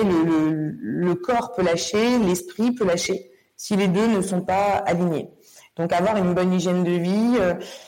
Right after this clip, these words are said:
c'est pas, ça veut pas dire forcément que se coucher tôt, hein. Une bonne hygiène de vie, c'est aussi rire, c'est aussi s'amuser, c'est aussi, euh, c'est aussi rencontrer du monde, c'est aussi sortir en dehors du boulot. Euh, c'est un tout, en fin de compte, c'est d'être heureux, quoi.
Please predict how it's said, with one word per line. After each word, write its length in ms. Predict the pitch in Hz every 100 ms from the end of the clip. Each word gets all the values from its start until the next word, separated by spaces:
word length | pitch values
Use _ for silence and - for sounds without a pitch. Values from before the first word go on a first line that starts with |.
| -
c'est 160 | 190
pas, 300 | 214 277 208
ça 100 | -
veut 120 | 180 175
pas 120 | 214
dire 140 | 262
forcément 400 | - 202 202 226
que 100 | 233
se 80 | 208
coucher 300 | - - 208
tôt, 140 | 240 349
hein. 160 | 233 240
Une 260 | 185 180
bonne 160 | 180 190
hygiène 220 | 175 185
de 80 | 165
vie, 200 | 180 262
c'est 120 | -
aussi 220 | 175 -
rire, 400 | 170 165 240 285
c'est 100 | -
aussi 180 | 190 190
s'amuser, 640 | 190 185 180 170 220 254 269
c'est 120 | 185
aussi, 380 | 185 - 202 208
euh, 120 | 170 - - - -
c'est 100 | 185
aussi 100 | 214
rencontrer 460 | 185 180 190 185
du 100 | 180
monde, 400 | 185 185 247 294
c'est 80 | 277
aussi 180 | 180 -
sortir 540 | - 202 - - 247 269
en 80 | 190
dehors 220 | 185 180
du 120 | 185
boulot. 480 | 170 190 202 240 - - - - _
Euh, 200 | 180 180
c'est 140 | 180 220
un 100 | 208
tout, 240 | 208 311 -
en 80 | 180
fin 140 | -
de 60 | 185
compte, 180 | 311
c'est 140 | - 185
d'être 320 | 269 - -
heureux, 240 | 180 240
quoi. 200 | 254 175